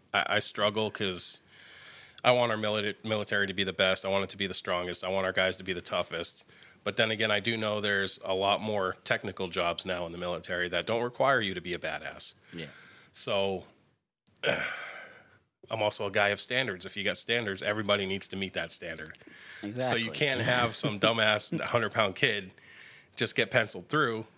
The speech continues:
Speaker 1: because they know he's not gonna do anything. If that's the case, then make a separate thing for him. Make a separate basic for that.
Speaker 2: That,
Speaker 1: I mean,
Speaker 2: that I could see. That I
Speaker 1: because,
Speaker 2: could
Speaker 1: you
Speaker 2: see.
Speaker 1: know, the guys flying drones in,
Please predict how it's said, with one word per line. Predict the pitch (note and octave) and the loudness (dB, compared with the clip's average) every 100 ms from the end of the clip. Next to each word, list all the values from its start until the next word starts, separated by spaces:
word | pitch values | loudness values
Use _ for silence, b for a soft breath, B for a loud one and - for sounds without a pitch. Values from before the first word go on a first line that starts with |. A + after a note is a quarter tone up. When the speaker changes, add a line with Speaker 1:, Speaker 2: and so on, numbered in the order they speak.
| - | -8
Speaker 1:
because | A2+ A#2+ | -2 -2
they | A#2 | 0
know | A#2 | 0
he's | A2+ | 0
not | A#2 A#2+ | 2 2
gonna | A#2+ | 0
do | G#2+ C3+ | 0 0
anything. | A#2+ G2 G2+ | 0 0 0
If | G2+ | 2
that's | A#2 | 0
the | G2+ | 0
case, | C#3 B2+ A2+ | 0 0 -2
then | G#2 | -4
make | G#2 G#2+ | -2 -2
a | G2+ | -2
separate | A2 G2 G2 | -4 -4 -2
thing | A2 G#2 | -2 -2
for | F2+ D2+ | -8 -14
him. | E2+ - | -16 -6
Make | G#2 G#2+ | -2 -2
a | |
separate | - G2 F#2+ G2+ - - A2+ | -2 -4 -4 -4 -6 -12 -2
basic | G#2+ G#2+ F#2 | -2 0 -6
for | - E2 | -10 -10
that. | D#2+ - - B B B B B B B B B B | -10 -12 -16 B B B B B B B B B B
Speaker 2:
That, | C#3+ A#2 | -2 2
Speaker 1:
I | B2 | 4
mean, | B2 - | 4 2
Speaker 2:
that | F#2+ | 0
I | F2 | -2
could | B2 E2 | -6 -10
see. | - - - _ _ _ - | -10 -14 -18 _ _ _ -10
That | G2 | -4
I | |
Speaker 1:
because, | A2 C3+ | -2 -2
Speaker 2:
could | B2 | -2
Speaker 1:
you | |
Speaker 2:
see. | D#3 | 0
Speaker 1:
know, | D#3 C#3 | 0 0
the | C#3 | 0
guys | C#3 C#3 B2+ | 4 4 4
flying | - C3 B2+ A2 | 2 0 0 0
drones | A#2+ A#2+ B2 A2+ | 2 2 0 -2
in, | G#2+ G2+ F#2+ | -2 -2 -6